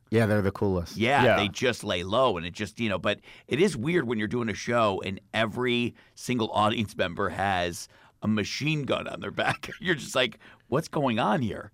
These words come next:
Speaker 3: Better be
Speaker 1: It's
Speaker 3: funny.
Speaker 2: Yeah.
Speaker 3: Yeah.
Speaker 1: I remember doing a show in Djibouti once, and, uh, which was a really cool base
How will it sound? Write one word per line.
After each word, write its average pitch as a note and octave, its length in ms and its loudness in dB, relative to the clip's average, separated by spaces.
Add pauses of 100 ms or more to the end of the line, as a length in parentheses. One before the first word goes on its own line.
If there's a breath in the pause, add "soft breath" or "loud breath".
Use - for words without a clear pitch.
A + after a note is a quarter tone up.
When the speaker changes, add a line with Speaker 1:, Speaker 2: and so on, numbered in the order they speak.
Speaker 3:
Better G2 180 0
be F#2+ 80 0
Speaker 1:
It's - 100 0
Speaker 3:
funny. A2+ 240 2 (120)
Speaker 2:
Yeah. C#3 380 4 (120)
Speaker 3:
Yeah. F2+ 300 0
Speaker 1:
I A#2+ 140 6
remember D3 440 4
doing A#2 220 4
a G#2+ 60 4
show A2 340 4
in G2+ 80 2
Djibouti G#2 460 2
once, B2 440 0 (720)
and, G2 260 2
uh, F2 460 0 (840)
which G#2+ 240 -2
was A2+ 140 0
a G#2+ 60 4
really D3+ 440 2
cool A2+ 240 0
base F#2 560 -2